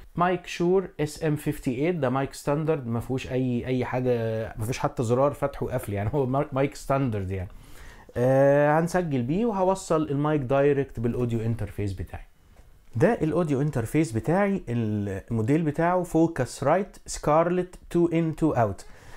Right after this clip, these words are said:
آه، فوكس رايت عامله موديلات كويسه جدًا،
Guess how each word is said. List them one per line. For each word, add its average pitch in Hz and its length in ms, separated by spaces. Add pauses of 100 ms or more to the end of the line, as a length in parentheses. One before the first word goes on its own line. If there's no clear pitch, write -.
(240)
آه، 147 200
فوكس 226 460
رايت 214 380 (120)
عامله 156 500
موديلات 123 540
كويسه 135 320
جدًا، 143 440